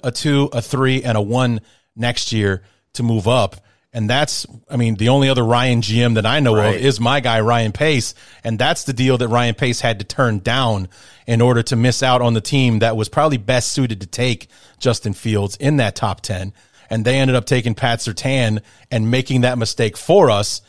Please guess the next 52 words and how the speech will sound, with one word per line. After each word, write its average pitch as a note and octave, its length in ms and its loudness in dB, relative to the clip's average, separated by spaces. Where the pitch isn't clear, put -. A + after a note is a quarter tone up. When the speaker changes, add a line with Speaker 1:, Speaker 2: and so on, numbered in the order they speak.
Speaker 1:
so - 180 0
Speaker 2:
Man. A#2+ 100 4
Speaker 1:
that A#2 100 2
we C#3 200 0
could D3 180 0
only B2+ 200 2
pay A#2+ 400 0
for, G#2+ 360 0
you A#2+ 120 -2
know, A2 140 4
a A2 120 0
one, C3 340 4
a B2+ 80 -2
five, B2+ 480 0
and A#2+ 100 -2
a G#2+ 60 2
one A#2+ 240 0
and A#2 100 0
a G#2+ 40 -2
four A2 500 -2
to, A2 220 0
to G#2+ 120 -6
take B2 320 -4
him, G2 260 -4
uh, G#2+ 180 -2
two C#3+ 220 -2
picks B2+ 240 -4
later. G#2 260 -6
Speaker 2:
All C3+ 220 2
of A#2+ 80 -4
that A#2 200 -2
for - 120 -12
Denver G2+ 340 -6
to F#2+ 80 -4
walk F#2 300 -4
in F2 160 -8
with E2 180 -10
no, A#2 440 -6
no A2+ 240 0
additional A2 400 -6
future F#2 340 -8
assets F2 680 -6
Speaker 1:
Yeah. A2 140 -2
Speaker 2:
and D#2 280 -8
Drew F2+ 180 -12
Lock E2+ 280 -6
and E2 100 -14
Teddy D2+ 160 -10
Bridgewater. - 480 -14
Great - 160 -2
Speaker 1:
<laughs> - 0 -
Speaker 2:
job. - 280 -10